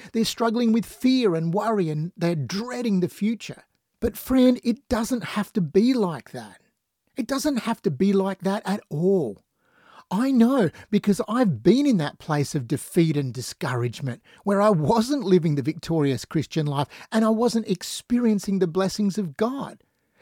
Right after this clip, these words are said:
But that was because I'd embraced a whole lot of religious ideas, wrong thinking, stuff that was preventing me from enjoying my new life in Christ. Now,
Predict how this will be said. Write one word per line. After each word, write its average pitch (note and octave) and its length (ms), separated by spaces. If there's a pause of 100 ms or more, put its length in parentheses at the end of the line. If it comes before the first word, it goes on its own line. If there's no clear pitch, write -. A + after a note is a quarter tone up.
(220)
But G#3 180
that - 220
was G#3 180
because D3 800 (260)
I'd F3 220
embraced E3 840
a - 100
whole G3 280
lot G3 160
of E3 160
religious F3+ 580
ideas, F3 840 (720)
wrong A3+ 480
thinking, A#3 560 (340)
stuff - 320
that B3 120
was G#3+ 160
preventing G3+ 680
me C#3 220 (140)
from G#3 180
enjoying G#3 800
my C3 160
new B2+ 200
life A#2 300
in C#3 160
Christ. - 560 (460)
Now, C#4+ 200